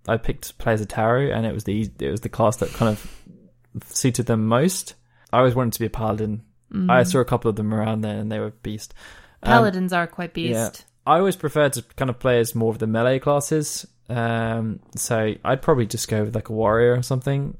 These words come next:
Speaker 1: It's really generic. And
Speaker 2: Yeah.
Speaker 1: I'd, yeah, I just, yeah, they're usually my favorite characters. Like, there's the ones that hit things.
Speaker 2: Yeah.
Speaker 1: It's really simple. Um,
Speaker 2: Yeah.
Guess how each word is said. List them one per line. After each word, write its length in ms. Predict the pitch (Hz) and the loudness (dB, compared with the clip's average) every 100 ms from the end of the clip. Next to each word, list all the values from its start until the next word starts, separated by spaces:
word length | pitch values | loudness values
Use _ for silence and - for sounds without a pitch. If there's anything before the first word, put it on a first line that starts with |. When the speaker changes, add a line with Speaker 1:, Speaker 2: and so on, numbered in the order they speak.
| - | -2
Speaker 1:
It's 180 | 101 123 | -2 2
really 220 | 127 107 | 2 2
generic. 540 | 107 107 104 104 - - | 0 0 0 0 -4 -6
And 200 | 131 190 | -2 2
Speaker 2:
Yeah. 360 | 180 175 175 170 - - _ | 2 0 -2 -4 -10 -14 _
Speaker 1:
I'd, 280 | 127 139 127 | 2 2 0
yeah, 280 | 139 135 110 | 2 4 4
I 60 | 113 | 2
just, 340 | 123 - - _ - | -2 -8 -10 _ 0
yeah, 200 | 160 208 | 4 6
they're 100 | 190 | 6
usually 260 | 196 185 | 4 2
my 160 | 208 165 | 2 2
favorite 240 | 170 156 | 4 2
characters. 480 | 131 156 151 107 - | 2 0 -2 -6 -2
Like, 180 | 117 113 | -2 -2
there's 160 | 127 - | -6 -2
the 100 | 131 | 0
ones 180 | 131 | 0
that 100 | - | -2
hit 160 | 123 101 | -4 -4
things. 320 | 107 110 - _ _ _ _ | -4 -4 -8 _ _ _ _
Speaker 2:
Yeah. 280 | 226 220 220 | -2 0 0
Speaker 1:
It's 120 | 208 170 | -2 2
really 140 | 160 | 4
simple. 520 | 135 143 135 117 120 | 4 2 4 2 0
Um, 320 | - 123 123 120 | 0 2 4 2
Speaker 2:
Yeah. 180 | 240 | -2